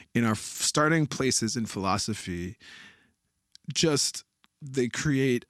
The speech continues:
a, like, we almost, you know, we had to go through all of this in order just to even speak to each other.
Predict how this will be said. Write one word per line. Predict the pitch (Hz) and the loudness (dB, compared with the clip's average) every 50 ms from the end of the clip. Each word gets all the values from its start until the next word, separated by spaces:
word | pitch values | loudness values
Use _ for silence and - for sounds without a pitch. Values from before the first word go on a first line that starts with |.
| _ | _
a, | 110 107 101 101 101 98 98 95 92 92 101 107 - - - - - - _ _ _ _ _ _ _ _ - - - _ _ _ _ _ _ _ _ _ _ - | -4 -2 0 0 0 0 0 -2 -2 -4 -6 -8 -10 -16 -20 -20 -20 -20 _ _ _ _ _ _ _ _ -20 -20 -20 _ _ _ _ _ _ _ _ _ _ -6
like, | - 131 123 - | -6 -4 0 2
we | 156 | 2
almost, | 147 151 147 131 - - - - - - _ _ _ _ _ _ _ _ - - - - - - _ _ | 2 4 2 2 0 -2 -4 -6 -10 -16 _ _ _ _ _ _ _ _ -20 -20 -20 -20 -20 -20 _ _
you | 165 165 | 4 4
know, | 185 185 | 6 6
we | 175 147 175 175 | 6 6 6 6
had | 180 196 | 6 6
to | 180 180 | 4 4
go | 160 156 175 175 | 4 6 4 4
through | - - 156 - | 4 2 2 2
all | 139 143 147 156 | 2 4 4 4
of | 147 139 | 4 4
this | 135 123 - | 2 2 2
in | 123 120 | 2 2
order | 120 123 123 | 2 2 0
just | 113 - - 113 - | 0 -2 -4 -4 -2
to | - 113 | -2 -2
even | 101 101 92 | -2 -2 -4
speak | - - - 110 101 - | -2 0 0 0 0 0
to | - 95 | -2 -2
each | 85 - - - | -2 -2 -2 -4
other. | 82 82 76 76 - - | -4 -4 -4 -6 -8 -10